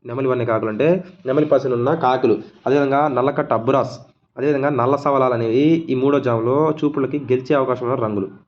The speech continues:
ఈ మూడో జామ్లో ఓ-, ఓడిపోయే అవకాశం ఉన్న రంగులు చూసుకున్నట్లయితే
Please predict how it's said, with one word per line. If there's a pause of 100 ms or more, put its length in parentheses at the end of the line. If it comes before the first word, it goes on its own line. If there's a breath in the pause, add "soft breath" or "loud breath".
(600)
ఈ
మూడో
జామ్లో (300)
ఓ-,
ఓడిపోయే
అవకాశం
ఉన్న
రంగులు
చూసుకున్నట్లయితే